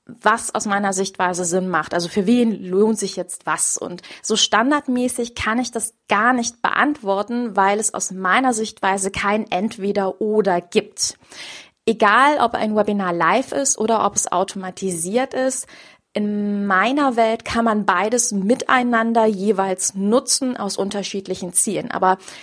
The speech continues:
ich fand das ganz spannend und dachte, dass ich mich deswegen so ein bisschen in dieser Folge darauf fokussieren möchte, weil ich glaube,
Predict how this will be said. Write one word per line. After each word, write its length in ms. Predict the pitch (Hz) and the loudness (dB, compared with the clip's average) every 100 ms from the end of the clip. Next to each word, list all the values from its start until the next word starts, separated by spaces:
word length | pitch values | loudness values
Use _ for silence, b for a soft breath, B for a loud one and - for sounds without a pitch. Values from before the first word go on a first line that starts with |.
| B | B
ich 120 | 226 | -4
fand 180 | - 359 | 0 2
das 140 | 339 - | 0 -2
ganz 260 | 180 202 | -4 0
spannend 460 | - 156 240 523 - _ _ _ _ - | 0 0 -2 -4 -12 _ _ _ _ -12
und 140 | - 196 | -2 0
dachte, 200 | 208 214 | 0 0
dass 160 | 202 | 0
ich 120 | 196 208 | 0 -4
mich 300 | 190 - - | -6 -6 -2
deswegen 560 | 240 - 240 226 226 | -2 0 0 0 2
so 80 | 214 | 0
ein 60 | 208 | 0
bisschen 420 | 220 - 208 202 - | 0 -2 -4 -8 -8
in 140 | 214 | 0
dieser 200 | 208 202 | 2 2
Folge 320 | - 202 208 | 2 0 2
darauf 300 | 190 185 180 | 0 2 0
fokussieren 640 | - 190 185 - 240 254 240 | -2 -6 -4 -4 0 0 2
möchte, 440 | 214 214 214 208 208 B B B | 0 0 0 0 0 B B B
weil 160 | 190 208 | 0 0
ich 100 | - | -2
glaube, 480 | 202 214 233 226 | -2 0 4 2